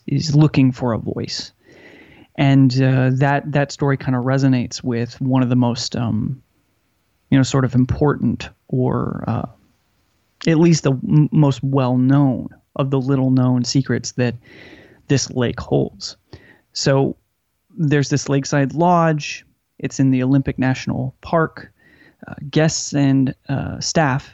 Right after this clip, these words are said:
have reported the visage of a dark-haired woman roaming its halls. Um, the woman, many believe to be the spirit of a former employee, actually, a, uh,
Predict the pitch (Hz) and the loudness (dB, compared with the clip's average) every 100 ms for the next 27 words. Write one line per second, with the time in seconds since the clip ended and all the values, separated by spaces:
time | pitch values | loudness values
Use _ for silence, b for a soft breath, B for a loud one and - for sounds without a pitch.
0 | - 143 139 131 - 131 127 135 151 165 | -4 0 0 0 -2 -2 -2 2 4 4
1 | 139 135 131 131 123 127 127 131 135 226 | 2 0 -2 -2 -2 -4 -4 -4 2 4
2 | 160 - _ _ _ - 123 113 - - | 4 2 _ _ _ -2 0 0 -4 -6
3 | - - - B B B B B - 113 | -6 -6 -10 B B B B B -10 -8
4 | - 165 151 139 156 190 165 151 175 - | -6 -6 0 2 4 4 6 4 2 -2
5 | - _ 151 147 160 170 175 160 - 147 | -16 _ 2 4 6 4 4 0 -2 0
6 | 143 135 127 139 135 131 131 - 135 131 | 2 0 0 0 2 2 0 -2 0 0
7 | 123 123 _ _ _ _ 139 131 131 131 | -2 -6 _ _ _ _ 0 0 2 0
8 | 127 - 131 123 123 120 - - - - | 0 0 0 2 2 0 -2 -4 -4 -6
9 | - - 139 - _ B B B - 135 | -6 -4 -6 -8 _ B B B -2 2
10 | 131 127 - 123 - 50 | 4 2 0 -2 -2 -4